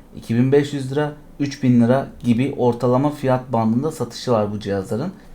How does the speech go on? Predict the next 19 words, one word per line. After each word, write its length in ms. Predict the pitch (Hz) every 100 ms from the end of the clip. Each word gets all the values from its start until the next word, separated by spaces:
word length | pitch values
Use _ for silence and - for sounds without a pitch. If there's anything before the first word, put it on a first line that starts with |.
| -
Peki 240 | 160 175
neden 380 | 165 165 196 160
beş 200 | 151 -
almalısınız 580 | 123 120 120 117 127 120
ya 140 | 117
da 120 | 127
almamalısınız? 680 | 98 123 113 104 95 - 175 -
Beş 200 | 175 185
gerçekten 560 | 202 202 196 156 170 175 - -
üç 280 | - -
ya 140 | 156 135
da 180 | 131 131
dördün 520 | 139 147 185 - - - -
tasarımsal 760 | - 131 156 151 147 - 185 -
olarak 460 | 131 143 156 -
da 160 | 156 160
çok 240 | - 165 - 131
dışına 340 | 127 143 143
çıkmış. 440 | 127 - 117 147